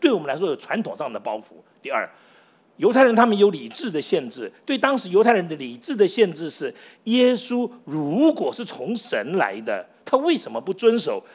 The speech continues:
神的律法呢？如果耶稣是神的儿子，他为什么不遵守神的律法呢？听得懂吗？他说“我与父原为一”，这句话也不通啊。他与父原为一，却不遵守神的话。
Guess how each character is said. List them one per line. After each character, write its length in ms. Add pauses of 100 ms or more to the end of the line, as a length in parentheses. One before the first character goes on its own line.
神 280
的 80
律 160
法 280
呢？ 180 (840)
如 200
果 100
耶 240
稣 180
是 80
神 300
的 80
儿 220
子， 240 (200)
他 180
为 240
什 160
么 120
不 140
遵 180
守 160
神 240
的 80
律 180
法 240
呢？ 220 (880)
听 140
得 60
懂 120
吗？ 160 (680)
他 120
说 160
“我 160
与 180
父 240
原 300
为 160
一”， 300 (100)
这 80
句 100
话 160
也 80
不 140
通 240
啊。 180 (240)
他 200
与 180
父 180
原 240
为 160
一， 200
却 180
不 100
遵 160
守 140
神 260
的 80
话。 300